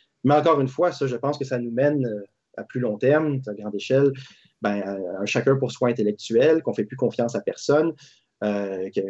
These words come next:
qu'on ne reconnaît pas que certaines personnes sont, ont des meilleures connaissances, ont des points de vue privilégiés. Et donc, ça fait qu'on,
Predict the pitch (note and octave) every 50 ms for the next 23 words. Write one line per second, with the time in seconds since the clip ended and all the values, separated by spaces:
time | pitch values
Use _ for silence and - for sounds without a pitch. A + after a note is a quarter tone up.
0 | F#2+ - - G2+ F#2 - A2 G#2+ A2+ A2+ C3+ C3+ C3+ D#3 C#3+ C3+ B2+ B2 B2+ D3+
1 | D#3+ D#3 D#3 A#2+ - - A2+ - A#2 A2+ A2 - G#2+ G#2 - - A#2+ B2 C3+ C3+
2 | C3 - A#2 G2+ G2 G#2 G#2+ G#2 - - - - - - - G#2+ G#2 G#2+ G#2+ A2
3 | A#2 A#2+ A#2+ A#2 B2+ C3 - A2 G#2 G2+ - - C3 C#3 D#3 D#3+ C#3+ - A2 G#2
4 | A2 G#2 - A2+ G#2+ G#2 - A2+ - - - - B2+ A#2 A#2 A#2 A2+ A2 G#2+ G#2+
5 | - A2+ B2+ E3+ G3+ - - - - _ _ _ _ _ _ _ _ _ _ _
6 | - C3+ C#3 C3+ D3 C#3 D3+ C#3+ - B2+ A#2 - B2 C3+ C3+ - B2+ A2+ A#2 A2+
7 | - G#2+ G#2 G2+